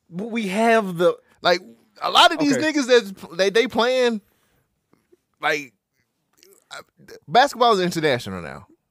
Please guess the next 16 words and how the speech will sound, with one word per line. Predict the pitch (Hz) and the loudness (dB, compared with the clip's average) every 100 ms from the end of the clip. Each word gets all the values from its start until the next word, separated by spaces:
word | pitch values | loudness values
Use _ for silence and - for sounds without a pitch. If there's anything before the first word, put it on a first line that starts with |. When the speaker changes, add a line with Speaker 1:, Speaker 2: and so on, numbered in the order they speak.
| _ _ - | _ _ -4
Speaker 2:
Let's | 190 | -2
just | 185 | -2
be | 185 | -2
real. | 165 135 87 92 _ | 0 0 -2 -10 _
Speaker 1:
It | 254 | -2
always | 269 254 220 208 | 0 2 0 0
Speaker 2:
And | 196 202 | 0 0
Speaker 1:
was, | |
Speaker 2:
then, | - 285 254 226 | 2 2 2 2
Speaker 1:
though. | 143 120 131 | -2 -6 -6
Speaker 2:
and | 180 208 | -4 -4
then | 247 262 | -2 0
it's | 233 185 | -2 2
like, | 196 170 - 101 | 0 0 -4 -12
well, | 135 196 214 208 - _ - | -4 0 0 -2 -10 _ -18
<laughs> | 151 | -14